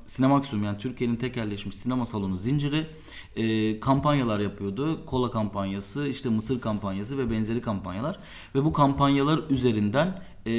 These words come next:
yapımcıya hak ettiği tutarı değil, aslında daha düşük bir tutar veriyordu. Bu yeni yasayla birlikte artık yapımcılar hak ettikleri yüzde elli tutarı alıyor.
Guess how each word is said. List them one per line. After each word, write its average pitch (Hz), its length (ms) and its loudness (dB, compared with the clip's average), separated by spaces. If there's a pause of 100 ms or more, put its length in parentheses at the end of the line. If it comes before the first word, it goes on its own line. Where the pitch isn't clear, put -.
(260)
yapımcıya 139 640 4
hak 139 140 -6
ettiği 139 300 0
tutarı 104 480 -4
değil, 160 320 2 (360)
aslında 139 760 0
daha 143 220 4
düşük 131 260 -4
bir 107 120 0
tutar 98 300 -6
veriyordu. 92 400 -6 (320)
Bu 151 60 4
yeni 160 220 8
yasayla 131 380 2
birlikte 143 340 2
artık 147 320 -2
yapımcılar 139 400 0
hak 139 180 -2
ettikleri 120 380 -2
yüzde 131 200 0
elli 110 140 -2
tutarı 107 280 -6
alıyor. 160 460 0